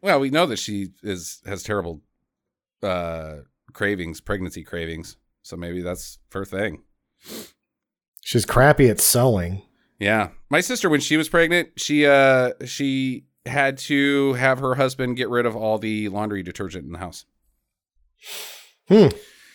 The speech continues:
Speaker 1: 'Cause she wanted to drink Kool-Aid and laundry detergent.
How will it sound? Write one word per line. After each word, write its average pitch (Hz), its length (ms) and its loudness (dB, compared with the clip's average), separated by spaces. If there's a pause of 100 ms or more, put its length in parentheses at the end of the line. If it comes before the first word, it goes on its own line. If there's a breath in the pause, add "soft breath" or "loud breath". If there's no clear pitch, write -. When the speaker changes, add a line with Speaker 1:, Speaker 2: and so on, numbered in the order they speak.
(140 loud breath)
Speaker 1:
'Cause 113 180 0
she 147 460 4
wanted 123 1080 2
to 120 220 -4
drink 107 520 -2
Kool-Aid 202 600 2 (520)
and 107 560 0
laundry 107 360 0
detergent. 82 460 -12